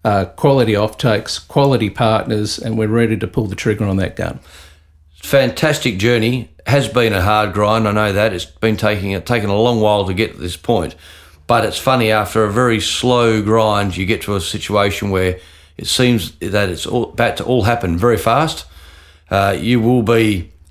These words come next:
Speaker 2: in Europe increasingly, I, I suspect, and discussions with the likes of automakers and others will be gaining pace.
Speaker 1: Absolutely.
Speaker 2: And, and people will be to turn around and say, Hey, this little company that started out of Perth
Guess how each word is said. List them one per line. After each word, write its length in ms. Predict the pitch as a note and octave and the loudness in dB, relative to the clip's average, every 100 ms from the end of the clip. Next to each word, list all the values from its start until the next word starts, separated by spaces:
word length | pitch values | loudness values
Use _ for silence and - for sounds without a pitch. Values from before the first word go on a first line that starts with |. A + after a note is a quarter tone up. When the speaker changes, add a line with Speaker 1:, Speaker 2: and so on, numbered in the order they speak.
| - | -2
Speaker 2:
in 160 | C3 | 2
Europe 460 | B2 C3 C3 - - | 4 4 2 -2 -8
increasingly, 720 | G#2+ G2 B2+ B2+ B2+ B2 B2+ | -4 -2 0 0 0 0 2
I, 300 | B2 A#2+ - | 2 0 0
I 40 | A2+ | -2
suspect, 560 | A2 G#2+ - C3+ - - - - - _ - | -2 -8 -2 -2 -2 -16 -20 -20 -20 _ -2
and 300 | A2 G#2+ F#2+ - | 0 0 -2 -6
discussions 600 | F#2+ - A#2 A2+ A2+ G2+ | -8 -2 -2 0 -2 -2
with 180 | F#2+ G2+ | -2 0
the 100 | G2 | 0
likes 340 | G#2 G#2+ - | 2 0 -2
of 80 | G2 | -2
automakers 720 | G#2 A#2+ A2 G#2+ A2 G2+ G#2 F2+ | 0 2 2 2 0 0 -4 -2
and 100 | G#2+ | 0
others 480 | G#2+ A2 G2 - - _ - | 2 0 -2 -8 -18 _ -10
will 180 | G2 F#2 | -8 -4
be 420 | G#2 G2 F2 - - - - - | -2 -2 -4 -8 -20 -20 -20 -2
gaining 380 | A#2 A2+ G#2+ | 0 2 0
pace. 380 | F2+ C3 D3+ - - _ - - - - - | 0 0 0 -4 -14 _ -20 -20 -20 -20 -4
Speaker 1:
Absolutely. 560 | B2+ A#2+ A2+ C3 A#2+ C3 | -2 2 2 2 0 -4
Speaker 2:
And, 80 | - | -2
and 180 | - A2 | -2 0
people 280 | C3+ B2 A2+ | 0 0 0
will 60 | G#2+ | 0
be 120 | G#2+ | 0
to 80 | G2 | 0
turn 200 | A#2+ A2+ | 0 2
around 160 | G#2+ | 2
and 60 | G#2 | 0
say, 160 | A2 G#2 | 0 0
Hey, 160 | A2+ | 0
this 220 | B2+ D3 | 0 -2
little 220 | C3 B2+ G#2 | 0 -2 0
company 360 | B2 A2 G2 | -2 -2 -4
that 180 | F#2 F2 | -4 -6
started 360 | - A2 G#2+ G2 | -2 0 0 0
out 120 | F#2 | -2
of 100 | E2 | -2
Perth 400 | A#2 G2+ D#2 - | -2 0 -2 -8